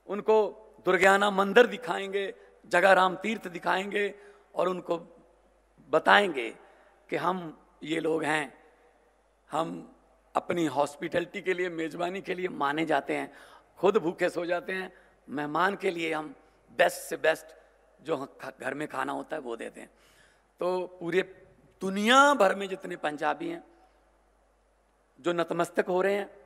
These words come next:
इस शहीदी को, मैं उनको भी प्रणाम करता हूँ। और आपने आज यहाँ मुझे बुलाया, मान सम्मान दिया, मैं आपका आभारी हूँ। और इस कुर्बानी को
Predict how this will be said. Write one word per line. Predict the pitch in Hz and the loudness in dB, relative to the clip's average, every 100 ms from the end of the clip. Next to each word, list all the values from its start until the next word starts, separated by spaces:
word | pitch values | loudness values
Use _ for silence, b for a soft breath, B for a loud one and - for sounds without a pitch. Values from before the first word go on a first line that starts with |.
| _ _ _ - - | _ _ _ -14 -10
इस | 151 | -8
शहीदी | - 147 151 175 | -6 -6 -6 -8
को, | 190 196 - - _ _ _ | -4 -6 -6 -20 _ _ _
मैं | 123 | -12
उनको | 139 165 | -10 -8
भी | 165 | -8
प्रणाम | 165 156 156 | -6 -6 -8
करता | - 151 - | -8 -10 -10
हूँ। | 175 - b b b b | -12 -14 b b b b
और | 156 160 156 - - _ _ _ _ _ _ | -2 0 0 -8 -20 _ _ _ _ _ _
आपने | 135 156 180 | 0 0 0
आज | 170 165 165 156 - - _ _ | 2 2 -2 -12 -16 -20 _ _
यहाँ | 139 151 | -8 -6
मुझे | 156 156 | -4 -4
बुलाया, | 165 170 170 185 180 - - - _ _ _ - | -2 0 0 0 -4 -14 -20 -20 _ _ _ -14
मान | 131 147 | -10 -8
सम्मान | 143 147 165 165 | -8 -8 -8 -8
दिया, | 170 170 | -6 -8
मैं | 143 151 | -8 -10
आपका | 147 - 139 | -10 -6 -6
आभारी | 143 151 | -4 -6
हूँ। | 175 175 b b b b b | -8 -10 b b b b b
और | - 160 160 151 - - - - _ _ | 0 2 2 0 -6 -20 -20 -20 _ _
इस | 190 - | -6 -4
कुर्बानी | 202 175 165 170 175 | -4 2 2 2 -2
को | 170 160 | 0 0